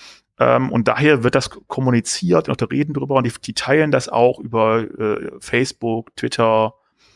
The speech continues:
keine Ahnung, Snapchat, was das da alles momentan alles so läuft, Discord und so weiter. Ähm, und, ähm, dadurch hat man halt einen, einen sehr guten Sichtbarkeitseffekt.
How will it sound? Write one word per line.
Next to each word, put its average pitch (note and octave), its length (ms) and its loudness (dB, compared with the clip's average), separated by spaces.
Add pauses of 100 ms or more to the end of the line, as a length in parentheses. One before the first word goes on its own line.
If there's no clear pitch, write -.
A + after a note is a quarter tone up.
(180)
keine G#2+ 240 2
Ahnung, G#2 200 0
Snapchat, - 420 -4
was G#2+ 100 0
das A#2 100 -2
da - 80 -2
alles - 360 -2
momentan G#2+ 540 -6
alles - 240 -12
so A2 100 -4
läuft, D#3 380 0
Discord - 360 -4
und C3 80 -4
so A#2 160 -6
weiter. A2+ 340 -6 (1500)
Ähm, G#2+ 500 2
und, G#2+ 800 0 (160)
ähm, G#2 640 0
dadurch A2+ 400 -2
hat - 160 -4
man A2+ 220 0
halt A2 320 2
einen, A2 360 0
einen G#2+ 180 0
sehr A2 260 2
guten A2+ 400 -4
Sichtbarkeitseffekt. - 1120 -6